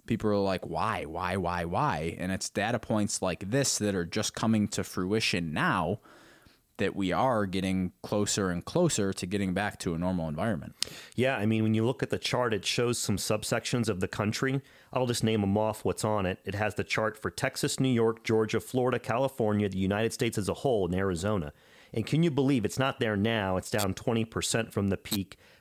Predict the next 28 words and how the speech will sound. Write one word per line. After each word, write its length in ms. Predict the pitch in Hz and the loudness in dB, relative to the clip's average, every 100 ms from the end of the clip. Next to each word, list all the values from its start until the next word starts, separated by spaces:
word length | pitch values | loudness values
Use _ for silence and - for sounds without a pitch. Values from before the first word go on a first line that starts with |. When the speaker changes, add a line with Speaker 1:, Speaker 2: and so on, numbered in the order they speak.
| - | -4
Speaker 2:
for 140 | 98 | -4
Florida. 680 | - - 127 160 165 90 82 - | -4 -2 2 4 4 2 0 -2
But 160 | - - | -4 -4
Florida, 640 | - 127 190 - 98 98 - | -2 2 4 4 4 0 0
um, 400 | 110 104 101 110 | 2 2 2 4
in 120 | 101 | 4
August, 560 | 117 185 107 - - _ _ _ _ | 2 2 0 -2 -8 _ _ _ _
actually 260 | 127 - 135 | -4 0 2
was 140 | 117 | 2
at 120 | 123 95 | 2 -2
zero. 520 | 87 135 202 - - - | 0 2 0 -2 -10 -4
Speaker 1:
Mm-hmm. 140 | 107 | -2
Speaker 2:
So 140 | 113 120 | 2 2
they 120 | 143 | 4
were 240 | 156 143 | 2 0
at 220 | 120 117 - | 0 -2 0
the 100 | 104 | 2
levels 480 | 107 117 135 131 | 2 2 2 2
of 140 | 113 - | 0 -2
people 320 | - - 120 - | -4 -2 -4 -2
eating 280 | 120 110 98 | -2 0 0
out 140 | 131 - | 0 -2
that 160 | 90 | -2
they 120 | 98 | 0
were 260 | 95 98 101 | 2 2 0
pre-covid 960 | - - 131 113 - 147 104 104 85 | -2 -4 0 0 0 0 0 0 -2
temporarily. 840 | - 101 - 85 87 139 55 50 - | 0 -2 0 0 2 0 -2 -6 -10
Speaker 1:
Right. 260 | - 92 | -4 -4